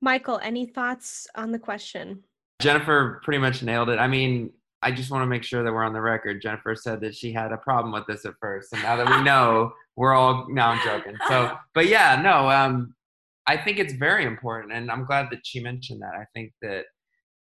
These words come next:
Speaker 2: I embrace her strengths, you know, the things that she's really good at, I'm actually not interested in being good at.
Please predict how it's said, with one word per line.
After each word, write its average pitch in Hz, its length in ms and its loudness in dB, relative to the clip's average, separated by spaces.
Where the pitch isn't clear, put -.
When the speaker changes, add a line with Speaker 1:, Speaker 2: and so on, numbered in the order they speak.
Speaker 2:
I 131 200 4
embrace 127 760 0
her 127 180 -2
strengths, 123 720 -8
you 127 140 -6
know, 127 100 -2
the 120 120 -6
things 127 200 -4
that - 100 -10
she's 120 260 -8
really 127 240 -2
good 110 220 -8
at, 120 280 -4
I'm 123 120 -4
actually 120 360 -6
not 113 160 -6
interested 127 440 -12
in 147 120 -10
being 151 260 -8
good 151 200 -8
at. 170 200 -6